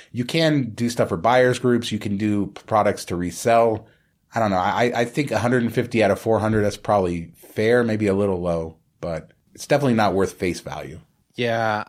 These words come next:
Speaker 2: I think I do like his concept of, like, even though it's theoretically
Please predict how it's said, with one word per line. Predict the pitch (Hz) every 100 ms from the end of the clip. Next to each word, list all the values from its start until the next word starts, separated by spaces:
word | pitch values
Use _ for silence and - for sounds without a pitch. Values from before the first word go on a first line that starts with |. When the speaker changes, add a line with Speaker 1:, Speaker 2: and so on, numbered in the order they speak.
| -
Speaker 2:
I | 139
think | 131 165 139 - _ _
I | 127 139
do | 104 131 127
like | 127 123 - _
his | 104 110 95 - - _
concept | - 113 113 120 113
of, | 101 90
like, | 92 82 -
even | 107 92
though | 92
it's | 87 -
theoretically | _ 95 87 85 87 - 92 87